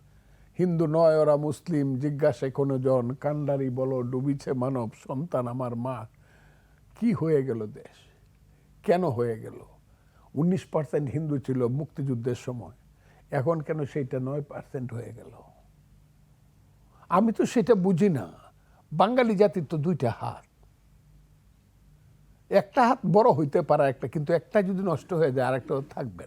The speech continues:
না। এই যে বাঙালি জাতির আজকে এই অবস্থা হইল, আমরা নিজেরা নিজেরা মারামারি করি। এই দেশটা তো আমি চাই না, এই দেশটা তো আমার না। সরি,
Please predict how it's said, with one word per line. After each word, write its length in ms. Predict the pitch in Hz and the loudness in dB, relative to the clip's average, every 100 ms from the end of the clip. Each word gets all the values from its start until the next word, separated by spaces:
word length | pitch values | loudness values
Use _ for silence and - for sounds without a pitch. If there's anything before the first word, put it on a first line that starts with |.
| - | -20
না। 60 | - _ _ _ _ _ _ _ _ - _ _ - _ - | -20 _ _ _ _ _ _ _ _ -20 _ _ -20 _ -6
এই 120 | 320 | -4
যে 100 | 339 | -2
বাঙালি 460 | 269 247 277 220 214 | -2 -2 0 0 0
জাতির 400 | 233 - 220 156 | -2 -4 -2 -2
আজকে 320 | 156 - 156 | -2 -4 -2
এই 120 | 180 | 2
অবস্থা 420 | 156 185 - - | 2 0 -2 -4
হইল, 340 | 110 107 87 - - _ _ _ - - 170 | -4 -4 -8 -14 -20 _ _ _ -20 -6 -2
আমরা 160 | 180 196 | 0 0
নিজেরা 280 | 214 208 170 165 | 0 2 2 0
নিজেরা 260 | 160 151 147 156 | 0 0 2 2
মারামারি 400 | 156 147 123 113 - | 2 2 -2 -4 -10
করি। 200 | - - - - _ _ _ _ _ _ _ _ _ _ _ _ _ _ _ _ _ _ _ _ _ _ - - - _ - 269 | -16 -18 -20 -20 _ _ _ _ _ _ _ _ _ _ _ _ _ _ _ _ _ _ _ _ _ _ -20 -20 -20 _ -12 -6
এই 180 | 302 262 | -4 -2
দেশটা 240 | 285 - - | -2 -6 -8
তো 40 | - | -6
আমি 120 | 254 254 - 185 | -4 -6 -6 -2
চাই 200 | 220 233 135 | -2 -2 -6
না, 80 | - - - - - - 185 | -10 -10 -6 -6 -6 -6 -4
এই 80 | 170 | -2
দেশটা 220 | 214 - 262 | -4 -4 -4
তো 40 | 202 165 | -4 -2
আমার 200 | 156 123 107 | -4 -6 -8
না। 80 | 73 - _ _ _ _ _ - | -12 -18 _ _ _ _ _ -4
সরি, 280 | 165 151 | 0 0